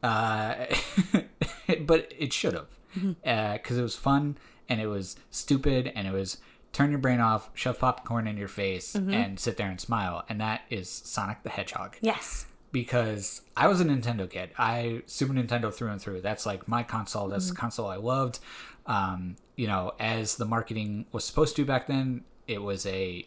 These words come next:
Speaker 1: you know, it was one side or the other, you know,
Speaker 2: Mm-hmm.
Speaker 1: buttered toast up or buttered toast down. You know, it was <laughs> Nintendo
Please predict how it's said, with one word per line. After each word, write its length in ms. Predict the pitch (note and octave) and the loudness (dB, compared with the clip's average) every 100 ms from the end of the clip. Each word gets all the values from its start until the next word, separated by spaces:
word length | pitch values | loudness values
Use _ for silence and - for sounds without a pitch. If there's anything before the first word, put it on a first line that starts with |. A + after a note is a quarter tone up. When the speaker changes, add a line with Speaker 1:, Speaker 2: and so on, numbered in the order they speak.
| - | -10
Speaker 1:
you 80 | F#2 | -8
know, 220 | F2 F2+ - - - - _ - | -8 -10 -16 -18 -18 -20 _ -10
it 100 | G2 | -8
was 360 | F#2+ F2+ F#2 F#2+ | -6 -6 -8 -10
one 260 | G#2+ A2 C3+ | -2 0 2
side 260 | D3 C#3 C#3 | 2 2 2
or 80 | |
the 120 | B2+ A2+ | 0 0
other, 240 | F2+ F2 | -2 -6
you 160 | G#2+ G2 | -8 -4
know, 120 | G3 | 0
Speaker 2:
Mm-hmm. 140 | G3+ G3 - | 0 -2 -2
Speaker 1:
buttered 260 | A2 B2 G#2+ | -2 -2 -2
toast 300 | B2 A#2 C3 | 0 0 2
up 180 | B2+ A#2 | 0 0
or 80 | |
buttered 300 | G#2 G#2+ G#2+ | -2 -2 -2
toast 240 | - G#2 - | -4 -4 -4
down. 340 | G2 F2+ F2+ - | -6 -6 -10 -10
You 120 | G#2+ | -6
know, 240 | F#2+ F#2+ G2+ | -6 -6 -6
it 160 | A2+ G#2+ | -6 -4
was 640 | A#2+ - - - - D3 - - | -4 -6 -8 -8 -4 -6 -6 -14
<laughs> 200 | - A#2+ | -8 -6
Nintendo 580 | G#2+ B2+ B2+ B2 A#2 | -2 -2 2 2 0